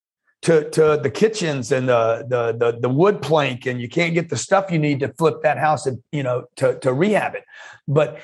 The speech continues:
if you guys would buy apartments, particularly, like, anything above thirty-two units, if you can find a thirty-two unit deal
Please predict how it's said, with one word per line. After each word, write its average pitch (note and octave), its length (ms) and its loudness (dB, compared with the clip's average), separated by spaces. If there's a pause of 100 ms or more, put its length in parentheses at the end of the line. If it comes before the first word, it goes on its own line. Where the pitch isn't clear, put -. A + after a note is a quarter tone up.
(120)
if C#3 160 0
you F#3+ 100 2
guys F#3+ 280 2
would E3 140 0
buy D#3+ 320 2
apartments, - 600 -2
particularly, A3 480 -2
like, C#3 240 2
anything G#3+ 380 0
above F3+ 320 2
thirty-two E3+ 440 0
units, - 540 -8 (240)
if C#3+ 200 0
you A#3+ 100 2
can C4 160 2
find G3+ 240 2
a C#3 60 2
thirty-two F#3+ 540 0
unit F3+ 340 -2
deal A2+ 360 -8